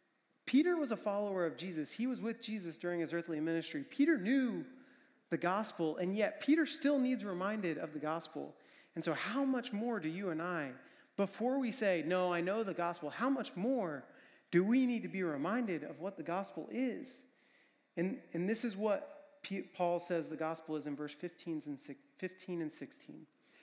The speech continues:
He says, "We ourselves are Jews by birth and not Gentile sinners,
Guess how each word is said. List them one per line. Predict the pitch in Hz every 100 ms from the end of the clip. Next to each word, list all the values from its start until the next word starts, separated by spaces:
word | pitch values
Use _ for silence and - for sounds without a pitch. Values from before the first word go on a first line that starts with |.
| - - _
He | 175
says, | 180 156
"We | 131 185 233
ourselves | 226 202 - 185 175 151 - -
are | 165
Jews | 139 151 156 160
by | 160 147
birth | 127 143 139 -
and | 143
not | 156 170
Gentile | 143 165 160 156 143
sinners, | - 143 135 -